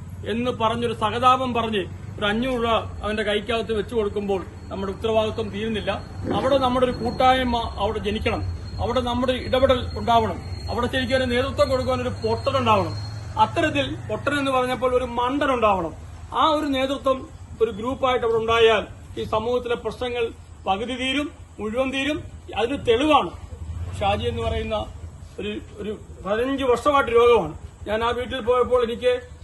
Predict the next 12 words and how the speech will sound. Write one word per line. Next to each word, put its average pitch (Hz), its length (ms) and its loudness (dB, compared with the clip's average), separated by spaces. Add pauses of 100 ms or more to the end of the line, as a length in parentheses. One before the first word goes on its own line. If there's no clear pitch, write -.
(140)
എനിക്ക് 247 280 0
എന്നോട് 277 400 4
തന്നെ 254 120 0
ഒരു 240 80 6
ആത്മവിശ്വാസം 233 640 0
തോന്നി. 165 240 -6 (320)
എന്റെ 208 140 -2
പേരുകാരൻ 220 460 2
തന്നെയാണ് 190 320 -2 (360)
അദ്ദേഹം. 233 320 2
പതിനഞ്ച് 277 440 2
വർഷമായിട്ട് 247 840 0